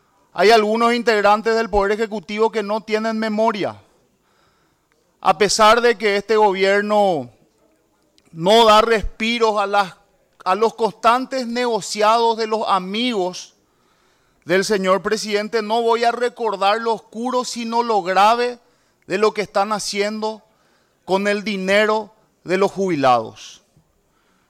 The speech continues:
Más allá de aquellos negociados de Bueno Bank, privilegiados de este gobierno, voy a refrescar la memoria de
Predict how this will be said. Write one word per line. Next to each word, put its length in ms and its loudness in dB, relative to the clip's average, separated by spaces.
Más 240 6
allá 240 6
de 100 6
aquellos 400 -2
negociados 1120 2
de 160 -2
Bueno 440 2
Bank, 420 4
privilegiados 1120 0
de 200 2
este 200 2
gobierno, 760 2
voy 200 2
a 80 6
refrescar 640 2
la 140 0
memoria 760 0
de 840 2